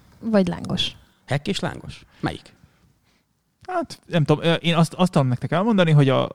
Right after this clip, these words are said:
Speaker 3: a jó lángos titka az a felfuttatott élesztő.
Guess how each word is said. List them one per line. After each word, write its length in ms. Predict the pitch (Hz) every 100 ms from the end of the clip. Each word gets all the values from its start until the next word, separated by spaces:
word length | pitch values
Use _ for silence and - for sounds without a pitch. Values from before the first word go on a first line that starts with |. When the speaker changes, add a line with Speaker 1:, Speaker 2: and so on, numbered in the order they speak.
| -
Speaker 3:
a 100 | 127
jó 240 | 135 160 170
lángos 420 | 127 127 123 107
titka 540 | - 180 - 131 - _
az 240 | - 117
a 220 | 117 - -
felfuttatott 680 | - 139 127 131 120 123 123
élesztő. 560 | 123 113 - - 127